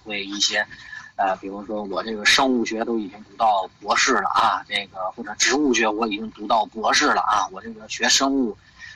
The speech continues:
读到博士，我最后就成了一个医药代表啊。然后呢，嗯，我这个非常不喜欢啊，我自己的这个生物上的这个博士上的这些东西啊，我更喜欢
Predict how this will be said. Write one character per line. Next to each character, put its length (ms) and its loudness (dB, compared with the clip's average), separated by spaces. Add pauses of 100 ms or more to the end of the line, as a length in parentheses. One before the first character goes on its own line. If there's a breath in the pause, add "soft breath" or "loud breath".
(140)
读 100 0
到 160 4
博 240 0
士， 160 2
我 160 -2
最 180 -2
后 220 -2
就 140 -2
成 200 -4
了 120 -2
一 160 -2
个 300 -4
医 120 -2
药 160 4
代 160 4
表 140 0 (280)
啊。 300 2 (420 soft breath)
然 160 4
后 200 4
呢， 320 6 (400)
嗯， 400 -8
我 200 4
这 220 0
个 320 0
非 220 2
常 420 2 (400)
不 140 2
喜 160 4
欢 280 2 (120)
啊， 260 4
我 240 -2
自 180 -4
己 140 -6
的 140 -4
这 240 0
个 340 -8
生 320 4
物 240 2
上 240 2
的 100 -18
这 100 -18
个 180 -18
博 200 0
士 220 4
上 180 2
的 200 -12
这 160 -2
些 200 -10 (160)
东 220 -10
西 120 -8
啊， 260 0
我 80 -2
更 200 0
喜 160 -6
欢 160 -4